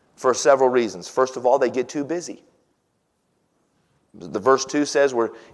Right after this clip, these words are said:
getting up early and we're staying up too late and we're chasing after things and we're too busy to be the model parent that God wants us to be. Uh, if you're gonna, if you're gonna model things in front of your children, you gotta spend time with them, right?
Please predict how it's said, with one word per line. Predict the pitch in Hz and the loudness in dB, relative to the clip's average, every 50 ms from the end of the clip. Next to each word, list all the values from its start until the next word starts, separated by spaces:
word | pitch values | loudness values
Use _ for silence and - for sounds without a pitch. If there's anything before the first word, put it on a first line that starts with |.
| - - | -10 -2
getting | 110 139 143 143 135 | 0 0 2 4 4
up | 139 135 - | 2 2 4
early | - 131 143 156 156 160 165 | 4 4 4 4 4 2 0
and | 160 135 | -2 -2
we're | 110 98 | -4 -6
staying | - - - 139 135 139 143 143 | -8 -4 -2 0 0 0 2 0
up | 135 - - | 0 -2 -2
too | - 147 143 | -4 -4 -2
late | 135 131 131 139 147 151 - - | 4 4 6 6 6 4 0 -2
and | 107 107 | -2 0
we're | 104 101 95 - - - - - | 2 2 0 0 -8 -20 -20 -14
chasing | - - - 151 147 147 143 - 156 147 147 143 135 - - - | -6 0 4 4 4 4 2 -2 -4 -2 -2 -4 -8 -8 -4 -2
after | 131 131 143 147 - - 123 | 0 0 0 0 -2 -6 -6
things | - - - - 156 156 156 165 170 170 165 143 | -6 -6 -4 0 0 0 0 0 -2 -4 -4 -2
and | 139 120 113 | -2 0 2
we're | 110 107 | 0 0
too | - 165 160 | -2 -6 -8
busy | 143 120 104 147 156 156 143 160 160 139 - - - - _ - | -6 -2 0 0 0 0 -2 -6 -8 -8 -10 -18 -20 -20 _ -12
to | - 139 | -10 -10
be | 113 117 143 151 151 | -6 -4 -4 -4 -4
the | 143 123 131 | -2 -2 -2
model | 120 120 123 123 135 139 143 143 147 151 147 - - - - - | 0 2 4 6 6 6 6 4 4 2 0 -2 -10 -20 -20 -16
parent | - - 139 135 135 135 127 131 | -8 -4 -2 0 0 0 0 -2
that | 135 120 - | -4 -2 2
God | 120 120 123 120 | 4 6 6 4
wants | 120 120 120 117 117 | 4 0 -4 -4 -6
us | 123 113 - | -10 -12 -8
to | - 131 | -8 -8
be. | 123 151 180 196 160 - - _ _ _ _ _ _ _ _ _ _ _ _ _ _ _ _ _ _ _ _ _ _ _ _ _ _ - | -6 -6 -8 -8 -10 -16 -20 _ _ _ _ _ _ _ _ _ _ _ _ _ _ _ _ _ _ _ _ _ _ _ _ _ _ -8
Uh, | - 113 113 113 - - | -4 -2 0 0 0 0
if | 113 113 | -2 0
you're | 135 151 | 0 2
gonna, | 143 156 170 175 160 - | 4 4 6 6 6 4
if | 123 127 131 | 2 0 0
you're | 156 | 2
gonna | 160 196 196 175 | 2 4 4 4
model | 147 143 139 135 147 165 180 180 | 4 6 6 6 8 8 6 6
things | 175 175 170 165 151 147 | 4 2 -2 -2 -2 -4
in | 139 | -4
front | - 147 147 151 | -2 -2 -4 -2
of | 143 | -2
your | 131 123 | -2 -2
children, | - 180 185 190 175 143 | 0 2 2 2 2 0
you | 127 120 | 2 4
gotta | 135 127 131 127 127 | 4 4 4 2 0
spend | - - - 156 156 147 | -6 -6 -6 -6 -6 -6
time | - 143 139 180 208 | -4 -4 -4 -4 -4
with | 190 127 110 | -4 -6 -6
them, | 107 95 95 90 95 | -6 -8 -8 -4 0
right? | 104 131 170 - | 2 2 0 0